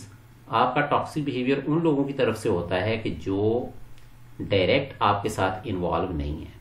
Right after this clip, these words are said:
ठीक है, अ, means आपके दूर के कोई रिश्तेदार हैं जिनसे कभी-कभी वास्ता आपको पड़ता है, office के colleagues हैं, या वैसे राह चलते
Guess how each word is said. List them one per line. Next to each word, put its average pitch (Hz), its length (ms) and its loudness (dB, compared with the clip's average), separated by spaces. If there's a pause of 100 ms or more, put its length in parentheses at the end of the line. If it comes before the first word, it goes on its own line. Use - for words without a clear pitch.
(1160)
ठीक - 160 -8
है, - 180 -8 (540)
अ, 80 440 0 (200)
means 90 320 -2
आपके - 220 -2
दूर 82 200 -4
के 107 120 -6
कोई 107 120 -2
रिश्तेदार 92 560 0
हैं 85 180 -4
जिनसे 80 260 -8
कभी-कभी 95 380 -4
वास्ता 95 360 0
आपको 90 200 -4
पड़ता 85 280 -4
है, 82 200 -10 (440)
office 110 300 -2
के 120 120 -2
colleagues 98 500 -2
हैं, 85 380 -4 (340)
या 113 80 4
वैसे 143 360 2
राह 147 260 6
चलते 107 540 2